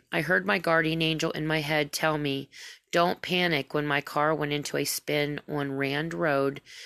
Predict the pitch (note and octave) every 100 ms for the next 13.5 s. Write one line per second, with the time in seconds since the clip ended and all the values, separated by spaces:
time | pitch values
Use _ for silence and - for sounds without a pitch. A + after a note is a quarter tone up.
0 | - - D#3 D3+ D3 - D#3+ E3 - C#3+
1 | C3 - - _ _ _ _ _ _ _
2 | _ _ - - E3+ - F#3 F3 F3 E3
3 | D3+ - D3+ D3 - G3 F3+ D#3 D3 C#3+
4 | _ - _ _ _ D#3 D#3+ F3 - D#3+
5 | - - E3+ E3 - E3 D#3 - D#3+ -
6 | - D#3+ D3+ C3+ - - _ _ - -
7 | - F3 F3+ F#3+ D#3+ E3 D#3+ D3 D3+ D#3
8 | D#3 D#3 C#3+ D#3 E3+ D3+ D3 C#3 B2+ -
9 | _ _ _ - - - D3+ D3+ D#3 D#3
10 | E3+ - D3+ C#3+ D#3 E3 - F#3 - D#3+
11 | D3+ D3 C#3 - - - - D#3 D3 D3
12 | - D#3+ D#3 D3+ C#3+ C#3 C#3+ - - C#3
13 | - C#3 C3 C3